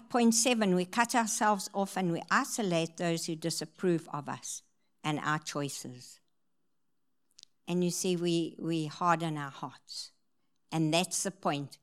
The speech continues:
where the enemy's got a control of our heart and we no longer want to be part of,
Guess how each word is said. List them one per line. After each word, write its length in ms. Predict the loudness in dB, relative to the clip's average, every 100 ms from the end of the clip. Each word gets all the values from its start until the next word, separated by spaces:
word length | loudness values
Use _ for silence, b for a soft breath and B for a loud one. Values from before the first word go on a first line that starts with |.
| b b
where 120 | -4 -4
the 140 | -2
enemy's 540 | 0 2 4 2 0
got 200 | 0 0
a 80 | 0
control 640 | -2 -2 -2 -4 0 2 4
of 160 | 2
our 160 | -2 -4
heart 520 | -2 -2 -2 -8 -18 _ b b b b
and 180 | -4 0
we 180 | 2 2
no 220 | 2 2
longer 340 | 0 0 -4
want 240 | -4 -6 -8
to 100 | -10
be 120 | -10
part 360 | -4 0 0 -2
of, 200 | -10